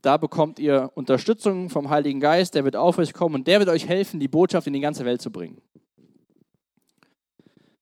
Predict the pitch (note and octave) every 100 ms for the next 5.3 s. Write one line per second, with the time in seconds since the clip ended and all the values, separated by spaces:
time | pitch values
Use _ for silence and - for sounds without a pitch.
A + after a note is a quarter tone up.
0 | _ _ _ C3+ B2+ E3+ E3 C3+ D#3+ G#3+
1 | F#3+ D3 D#3 D3+ C3+ E3 F3+ F#3 - -
2 | _ _ _ _ _ _ _ _ _ -
3 | D3 C#3 - C#3+ E3 E3 D3 A#2+ A#2+ D3+
4 | F3 E3 D#3+ D#3 D3 D3 C3+ B2 C#3 E3+
5 | - D#3+